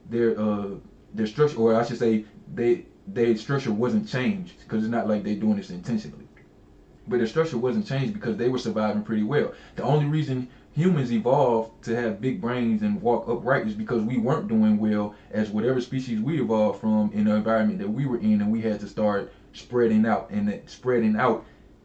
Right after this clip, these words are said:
causes mutations, and those mutations that are beneficial then get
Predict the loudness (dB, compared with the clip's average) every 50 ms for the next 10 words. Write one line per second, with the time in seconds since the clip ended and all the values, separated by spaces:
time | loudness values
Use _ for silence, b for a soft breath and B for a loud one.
0 | -20 -20 -20 -20 -20 -20 -20 -20 -20 -20 -12 -4 0 2 2 2 2 0 0 -2
1 | -2 -2 -2 0 0 0 -2 -4 -8 -6 -4 -2 0 0 0 0 2 0 0 0
2 | 0 0 0 0 0 -2 -2 -2 0 0 0 0 2 0 0 0 -2 -2 -2 -2
3 | -2 -2 0 -2 -2 -2 b b b b -4 0 0 0 2 2 0 0 -2